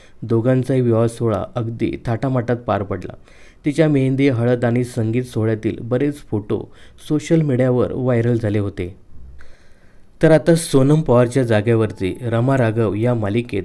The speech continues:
अभिनेत्री भाग्यश्री न्हाळवे ही अश्विनीची भूमिका साकारणार आहे. यापूर्वी तिने कलर्स मराठीच्या कुंकू, टिकली आणि टॅटू, त्याचबरोबर स्टार प्रवाहवरील फुलाला सुगंध मातीच्या या मालिकेमध्ये महत्त्वाच्या भूमिका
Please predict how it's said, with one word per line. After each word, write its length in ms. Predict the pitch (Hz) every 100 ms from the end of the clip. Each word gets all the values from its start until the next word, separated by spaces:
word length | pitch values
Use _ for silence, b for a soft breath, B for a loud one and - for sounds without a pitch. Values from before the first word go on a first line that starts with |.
| -
अभिनेत्री 520 | 123 123 131 - -
भाग्यश्री 720 | - 110 113 113 135 131 139
न्हाळवे 480 | 135 110 110 117 95 - -
ही 200 | 120 139 -
अश्विनीची 460 | 123 156 165 165
भूमिका 500 | 151 117 131 123 92 113 -
साकारणार 460 | 107 113 107 107
आहे. 100 | 95 - b b - 139
यापूर्वी 420 | 151 156 135 143
तिने 280 | 135 131 139
कलर्स 420 | 135 123 123 -
मराठीच्या 560 | 117 117 120 110 98 92
कुंकू, 420 | 107 135 127 160
टिकली 420 | 156 120 123 123
आणि 260 | 131 120 120
टॅटू, 420 | 117 104 - - -
त्याचबरोबर 640 | 113 107 104 113 120 113
स्टार 340 | 98 - 110 107
प्रवाहवरील 840 | 104 113 117 107 95 - - - - -
फुलाला 280 | 151 165
सुगंध 420 | 165 135 131 135 139
मातीच्या 680 | 123 104 120 101 95 -
या 220 | 110 110 110
मालिकेमध्ये 680 | 107 117 123 123 101 92
महत्त्वाच्या 560 | 131 139 160 160 143 147
भूमिका 400 | 117 117 120